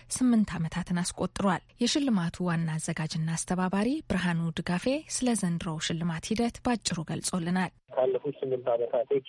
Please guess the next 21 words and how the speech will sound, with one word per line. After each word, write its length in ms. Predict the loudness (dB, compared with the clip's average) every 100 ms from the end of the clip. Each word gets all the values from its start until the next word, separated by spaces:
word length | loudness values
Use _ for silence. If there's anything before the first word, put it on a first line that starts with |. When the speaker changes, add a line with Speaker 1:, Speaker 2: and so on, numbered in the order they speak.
| -4
Speaker 2:
ምን 180 | -2 0
ይለዩታል 640 | 0 -2 -2 0 0 0 -8 -12 _
የሚለውን 460 | -2 0 0 0 -2
ጉዳይ 360 | -4 -6 -2 2 2 -2 -4
ካነሳን 600 | 2 2 2 0 0 0 2
ዘንድሮ 400 | 4 4 4 6 6 4 0
ብዙ 160 | -2 -2
ህዝብ 280 | -2 -2 -4
ተሳትፎበታል። 880 | -6 -4 -4 -6 -10 -10 -6 -2 0
ይሄ 140 | 0 0 -2 -2 -6
የሆነበት 560 | -10 -10 -12 -12 -14
ምክንያት 320 | -4 0 0 -2 _ _
የሶሻል 600 | 0 0 2 -2 0 -2 0
ሚዲያው 460 | -4 2 6 6 4 -2 -6 -8 -6 -4
በደንብ 380 | -2 0 0 -2
በመጠቀማችን 1000 | -2 -2 -2 -4 -4 -4 -2 -4 -6 -6 -2
ነው። 160 | -2 -2 -4
የሚገርመው 600 | -6 -8 0 2 2 -2
ከመላው 500 | -2 0 0 2 2 2
ዓለም 320 | 2 0 -2 _ _ -18 -14 -12 -4
የሚገኙ 500 | -2 -2 -4 -6 -6